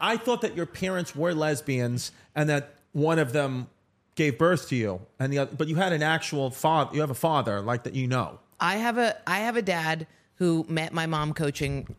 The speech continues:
Speaker 2: her rugby team. They are, they looked the same, like
Speaker 1: Got
Speaker 2: two
Speaker 1: it.
Speaker 2: men. They looked
Speaker 1: Right.
Speaker 2: like you.
Speaker 1: Right.
Speaker 2: And then they created my sister, broke up, had makeup sex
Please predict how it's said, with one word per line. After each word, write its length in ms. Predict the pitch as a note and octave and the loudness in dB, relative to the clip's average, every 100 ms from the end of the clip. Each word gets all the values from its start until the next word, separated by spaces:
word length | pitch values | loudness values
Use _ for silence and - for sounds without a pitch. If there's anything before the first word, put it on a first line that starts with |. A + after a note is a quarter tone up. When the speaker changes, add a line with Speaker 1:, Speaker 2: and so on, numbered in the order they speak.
| - | -6
Speaker 2:
her 120 | D3+ | 0
rugby 360 | C#3 B2+ B2+ A#2+ | 0 0 -4 -6
team. 360 | B2 A2 C3+ - - - _ - | -8 -8 -10 -14 -20 -20 _ -4
They 240 | D3 C#3 - D3+ | -4 -4 -6 0
are, 260 | D3+ C#3+ - | 2 2 -2
they 180 | D3 D3 | -4 -2
looked 260 | D#3 - | -4 -4
the 100 | E3 | -6
same, 440 | D3 C3+ B2+ B2+ - | -4 -4 -6 -8 -4
like 180 | C#3+ C3 | -4 0
Speaker 1:
Got 180 | D3+ D3+ | 2 2
Speaker 2:
two 220 | D3 C#3 | 2 -2
Speaker 1:
it. 60 | - | -4
Speaker 2:
men. 400 | D3 B2 A#2+ D3 | -4 -4 -6 -4
They 100 | D#3 | 0
looked 80 | E3+ | 4
Speaker 1:
Right. 80 | C#3 | 4
Speaker 2:
like 160 | A2+ C3+ | 4 0
you. 240 | A#2+ C3+ - - | -6 -6 -12 0
Speaker 1:
Right. 260 | C3+ A#2 - - | 2 2 -2 -6
Speaker 2:
And 360 | E3 D#3+ D#3 - | -4 -2 -4 -4
then 380 | E3 D#3+ D#3+ D#3 | -2 -2 -2 0
they 380 | D#3 D#3+ E3 | 0 0 0
created 540 | - - E3 D3+ D3 C#3+ | -2 -4 -2 0 0 -2
my 140 | C#3 C3+ | -4 -4
sister, 480 | D3+ C3 B2+ B2 C#3 | -4 -6 -4 -2 -4
broke 300 | D#3 D3+ D3+ | -2 -2 0
up, 360 | D3+ C3 C3 - - _ _ _ _ _ - | -2 -2 -6 -10 -12 _ _ _ _ _ -8
had 380 | E3 D#3+ D3+ C3+ - | -2 -2 -2 -6 -4
makeup 400 | E3 D#3+ D3 - | -2 -2 -6 -4
sex 560 | D3 C3 D3 - - | -4 -4 -6 -10 -10